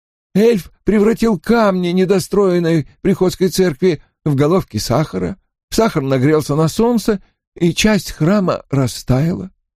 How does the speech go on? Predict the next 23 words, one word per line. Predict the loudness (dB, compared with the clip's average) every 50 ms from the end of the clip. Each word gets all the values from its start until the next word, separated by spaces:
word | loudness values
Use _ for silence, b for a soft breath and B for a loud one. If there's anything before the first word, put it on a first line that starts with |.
| _ _ _ _ _ _ _ _ _ _ -4
В | -2 0
городе | 2 2 2 2 2 2 0 0 -2
пахло, | -2 0 0 2 2 2 0 -2 -2 -2 -2 -2
как | 0 0 -2 0 0
в | -2 -4 -2
гигантской | 0 0 0 0 0 2 2 2 2 0 -2 -4 -4 -4 -4
кондитерской. | -2 -2 -2 0 0 0 -2 -2 -4 -4 -8 -14 -14 -14 -12 -12 -12 -12 _ B B B -20 -20 B B
Хуже | _ -2 -2 0 0 -2
всего, | -4 -2 0 0 0 2 2 0 0
что | -2 -2 -4 -4
кошки | -2 -2 -2 -2 -2 -2 -2 -2
и | -2 0
собаки | 0 0 0 0 0 0 0 0 0 -2 -2 -4 -4 -4 -6 _ _ _ _ _ _ _ _ -2
принялись | 0 2 2 2 4 2 2 0 -2 b b b
лизать | 0 2 2 2 2 2 2 2 2 2 0 0 -2
и | -2
грызть | 0 0 0 2 2 0 -2 -2
сахар, | -2 0 0 2 2 0 0 -2 -4 -4 b b b
а | b -4 -4
птицы, | -4 -6 -6 -2 0 2 2 2 0 -4 -4 -4 -4 -4
крысы | -4 -2 -2 0 0 2 0 0 0 0 0 0
и | 0
мыши | 2 2 2 2 2 2 0 0 -2 -6 -8 -12